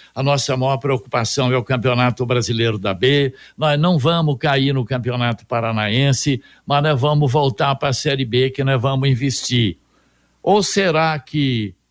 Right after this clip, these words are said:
esse, é, grupo aí chamado Esquadra, será que vai, vai continuar aqui? Não sei, ninguém fala nada. Se daqui a pouco o Belintani fala, ó, um abraço, tá, vou voltar pra Bahia, não quero mais. E daí?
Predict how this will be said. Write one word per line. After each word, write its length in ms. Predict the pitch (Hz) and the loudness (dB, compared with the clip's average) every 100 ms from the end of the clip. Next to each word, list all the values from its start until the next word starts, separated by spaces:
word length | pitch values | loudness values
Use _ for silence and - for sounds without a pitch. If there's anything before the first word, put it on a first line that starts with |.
| _ _ _ _ _ _ - | _ _ _ _ _ _ -6
esse, 640 | 156 - - 131 110 104 | -4 -4 -4 -4 -4 -6
é, 380 | 120 120 113 101 | -6 -6 -6 -10
grupo 480 | 98 101 151 156 127 | -8 0 2 2 2
aí 140 | 135 123 | 2 2
chamado 560 | - 131 127 123 117 | 0 0 2 0 0
Esquadra, 800 | 117 - - 135 117 98 101 92 - _ _ _ _ _ _ _ _ _ _ | -2 -4 -2 2 2 2 -2 -4 -10 _ _ _ _ _ _ _ _ _ _
será 320 | - 156 185 | -2 0 0
que 160 | - | -2
vai, 460 | 110 156 196 120 87 - - _ _ _ - | 0 2 2 0 -4 -14 -20 _ _ _ -4
vai 200 | 165 185 | 0 0
continuar 580 | 170 139 143 131 131 113 | 0 -2 0 0 2 0
aqui? 480 | - 196 220 120 _ _ _ _ _ | 2 2 2 0 _ _ _ _ _
Não 220 | 185 208 | 0 0
sei, 300 | 196 220 240 | 2 0 2
ninguém 320 | 202 165 185 185 | 2 2 0 0
fala 340 | 185 180 180 | 0 0 2
nada. 460 | 214 247 233 233 - _ | 2 0 -2 -6 -10 _
Se 220 | - 240 | -6 -4
daqui 240 | 233 220 | -4 -2
a 80 | 226 | -2
pouco 460 | - 208 190 190 147 | 0 0 0 0 -2
o 60 | - - | -4 -8
Belintani 560 | 143 180 160 156 175 160 | -2 0 0 -2 0 -2
fala, 340 | 165 175 185 | -2 0 0
ó, 40 | 139 | 0
um 80 | 170 | -2
abraço, 440 | 143 180 196 151 | -2 0 0 -2
tá, 160 | 196 190 | -2 0
vou 200 | 185 180 | 0 0
voltar 340 | 185 151 180 | -2 -2 -4
pra 160 | 170 170 | -4 -4
Bahia, 320 | 160 170 196 | -2 0 2
não 100 | 190 | 2
quero 280 | 185 180 170 | 2 0 2
mais. 340 | 139 135 123 | 0 0 -2
E 120 | 185 | -2
daí? 420 | 190 190 127 92 | 0 2 2 -2